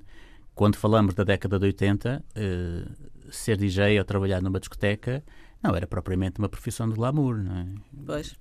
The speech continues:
Speaker 1: Quer dizer, ou, vamos lá ver, as boates também tinham D Js e tinham bons D Js. Mas não era uma coisa, eh, de glamour, dizer, "Ah, tá, então onde é que trabalhas?" "Na boate, não sei o quê." As
Speaker 2: Sim,
Speaker 1: pessoas
Speaker 2: não era.
Speaker 1: socialmente não aceitavam isso como,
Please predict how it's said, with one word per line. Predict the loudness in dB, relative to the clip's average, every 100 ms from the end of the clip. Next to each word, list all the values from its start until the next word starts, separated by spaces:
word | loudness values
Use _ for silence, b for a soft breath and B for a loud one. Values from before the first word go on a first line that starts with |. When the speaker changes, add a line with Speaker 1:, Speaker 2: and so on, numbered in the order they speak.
| -10
Speaker 1:
Quer | -6
dizer, | -6 -8
ou, | -6 -4 -6 -10 -14 B B B
vamos | 0 4
lá |
ver, | 6 4 2
as |
boates | 4 4 4 2
também | 2 2
tinham | 2 2
D | 2
Js | 2 2 2
e |
tinham | 2 2 4
bons | 6 4
D | 4
Js. | 0 0 -2 -6 -16 b b b b
Mas | -2 0 0 -4 -8 -6
não | 0 2 4
era | 4
uma | 2
coisa, | 2 0 2 0 0 -2
eh, | -6 -4 -2
de | -2
glamour, | 2 4 6 4
dizer, | 2
"Ah, | 0 -2 -8 -8
tá, | -6 -4
então | -4 -4 -2
onde |
é | -2
que |
trabalhas?" | -2 -2 0 0
"Na | 0
boate, | 2 0 -2
não | -6
sei | -4
o | -8
quê." | -8 -10 -16 -20 -18 -18 -18 b b b b b
As | -2
Speaker 2:
Sim, | 0
Speaker 1:
pessoas | 4 6 6
Speaker 2:
não | 4
era. | 0
Speaker 1:
socialmente | -2 2 4 6 4 2
não | 2 2
aceitavam | 2 0 2 2 2 0
isso | 0 -4
como, | -4 -2 0 -2 -6